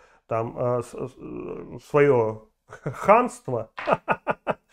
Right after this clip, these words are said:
свое маленькое ханство, независимое от России, он сразу послал Путина на три буквы с мобилизацией, потому что он понимает прекрасно, что его люди с автоматами,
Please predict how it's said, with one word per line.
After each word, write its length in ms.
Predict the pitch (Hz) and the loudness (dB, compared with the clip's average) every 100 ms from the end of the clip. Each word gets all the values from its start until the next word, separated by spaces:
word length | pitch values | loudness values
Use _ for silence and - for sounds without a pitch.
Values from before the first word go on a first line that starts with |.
| - - _ | -20 -20 _
свое 320 | - 160 151 | 0 2 4
маленькое 500 | 151 156 135 135 143 | 6 4 4 2 0
ханство, 480 | 139 196 226 220 156 | 4 4 4 0 -2
независимое 680 | 156 147 160 143 - 131 127 | 0 4 2 0 -6 -6 -4
от 100 | 127 | -4
России, 520 | 143 - 113 107 - _ _ _ - | -6 -8 -16 -16 -18 _ _ _ -18
он 140 | 123 | -18
сразу 380 | - 180 233 208 | -2 4 4 2
послал 460 | 156 147 165 147 147 | 0 2 4 4 2
Путина 420 | 170 - 147 170 | -6 -4 -2 0
на 100 | 165 | 0
три 180 | 165 170 | -2 -4
буквы 460 | 170 254 262 143 | -4 -6 -8 -8
с 80 | 123 | -6
мобилизацией, 800 | 139 123 175 226 240 175 - 110 | -6 -4 -4 -2 0 0 -2 -10
потому 340 | - 113 120 117 | -8 -8 -8 -8
что 140 | 135 | -8
он 100 | 113 | -8
понимает 440 | 120 113 117 110 | -8 -6 -6 -8
прекрасно, 640 | - 113 127 214 220 151 - _ - _ _ _ _ _ _ _ _ _ _ _ _ _ _ _ | -10 -8 -4 -4 -6 -14 -16 _ -20 _ _ _ _ _ _ _ _ _ _ _ _ _ _ _
что 160 | - | -6
его 180 | 131 143 | 0 2
люди 240 | 147 135 | 2 0
с 100 | 131 | -4
автоматами, 800 | 131 - 131 165 247 165 117 110 | -6 -2 0 0 0 -2 -4 -8